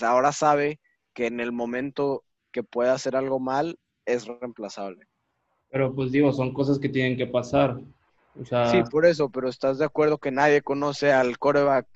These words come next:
Speaker 1: suplente de, de los Packers.
Speaker 2: Ah, obviamente.
Speaker 1: Exactamente, o sea, no hay nadie que sea al nivel de Rodgers en el equipo y tan-, teniendo un,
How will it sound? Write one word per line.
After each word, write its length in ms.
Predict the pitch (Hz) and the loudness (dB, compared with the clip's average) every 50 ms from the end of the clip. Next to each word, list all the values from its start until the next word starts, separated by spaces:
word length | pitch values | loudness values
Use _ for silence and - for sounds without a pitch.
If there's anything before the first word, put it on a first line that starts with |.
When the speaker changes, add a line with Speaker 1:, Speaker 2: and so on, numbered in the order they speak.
| - _ _ _ _ | -20 _ _ _ _
Speaker 1:
suplente 640 | - - 131 120 - 131 135 139 131 127 - 127 123 | -12 -10 -10 -8 -4 -2 -2 -2 0 0 0 2 2
de, 500 | 120 117 113 110 110 104 104 98 98 - _ _ _ _ _ _ _ _ _ _ _ _ _ _ _ _ _ _ _ | 2 2 2 0 0 -2 -4 -6 -8 -12 _ _ _ _ _ _ _ _ _ _ _ _ _ _ _ _ _ _ _
de 160 | 123 127 127 | 0 2 2
los 300 | 123 120 117 110 107 95 | 2 2 0 0 -2 -2
Packers. 640 | - - 170 - - - 95 90 - - - - _ _ _ _ _ _ _ - | 2 2 2 2 2 0 -8 -8 -10 -12 -16 -18 _ _ _ _ _ _ _ -6
Speaker 2:
Ah, 320 | 127 139 147 143 131 123 | -2 0 0 2 2 0
obviamente. 500 | 120 120 120 123 120 120 120 117 117 117 - - _ _ _ _ _ _ _ _ - | 0 -2 -4 -4 -6 -8 -10 -10 -14 -14 -16 -18 _ _ _ _ _ _ _ _ -8
Speaker 1:
Exactamente, 840 | 110 - - - 117 113 - - 123 120 123 139 147 143 - - 104 | -8 -6 -4 -2 -2 -2 -2 -2 -4 -2 -2 -2 -4 -4 -4 -6 -8
o 60 | 92 | -8
sea, 160 | - 107 107 | -6 -6 -6
no 260 | 107 113 117 120 120 123 | -6 -4 -2 0 0 2
hay 160 | 139 143 151 | 2 2 0
nadie 640 | 151 151 147 143 143 143 139 139 135 139 147 147 - - | 0 0 2 2 2 2 2 2 2 2 0 -2 -4 -4
que 120 | - 120 | -4 -4
sea 540 | 113 - - 117 110 110 113 113 117 - - _ _ _ _ - | -4 -2 0 2 4 6 6 6 4 2 0 _ _ _ _ -2
al 220 | 110 120 120 113 | -2 0 0 0
nivel 480 | 113 113 110 110 107 101 101 101 - 101 | -2 -2 0 0 0 0 -2 -4 -6 -4
de 100 | 117 110 | -2 -2
Rodgers 460 | 101 110 110 107 107 104 107 - - | 0 2 2 2 2 0 -2 -4 -4
en 80 | 101 101 | -4 -4
el 120 | 101 101 | -4 -4
equipo 420 | 101 - 127 139 131 - - 110 | -4 -2 0 -2 0 0 0 -2
y 60 | 107 - | -2 0
tan-, 300 | - 107 107 110 104 98 | 0 0 0 0 -2 -4
teniendo 680 | - 120 113 117 120 127 127 135 139 139 143 139 - - | -2 0 0 2 2 2 2 2 2 4 4 2 2 0
un, 640 | 113 120 123 123 127 127 127 127 127 123 120 113 | -2 -2 0 0 0 0 -2 -2 -2 -2 -4 -6